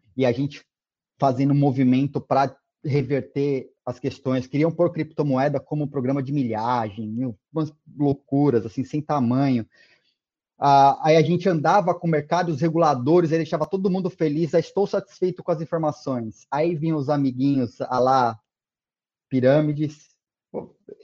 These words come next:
M M M, vamos falar da M-, M M M, vai. <laughs> É boa,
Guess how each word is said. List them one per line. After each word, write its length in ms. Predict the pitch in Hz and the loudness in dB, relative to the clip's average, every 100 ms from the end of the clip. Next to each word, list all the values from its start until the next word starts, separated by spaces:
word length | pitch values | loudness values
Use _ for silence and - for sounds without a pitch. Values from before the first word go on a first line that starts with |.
| _ - | _ 2
M 200 | 185 196 | 6 6
M 160 | 180 | 8
M, 240 | 156 127 117 | 6 6 4
vamos 160 | 233 | 4
falar 140 | 254 190 | 4 4
da 140 | 160 | 4
M-, 180 | 151 143 | 2 0
M 260 | 160 156 | 0 2
M 180 | 139 127 | 2 0
M, 160 | 110 107 | -2 -2
vai. 280 | 127 120 - - | 0 0 -2 -4
<laughs> 680 | - 254 269 262 160 - _ _ | 2 4 4 0 -2 -12 _ _
É 100 | 135 | -4
boa, 320 | 123 120 - | 0 0 -2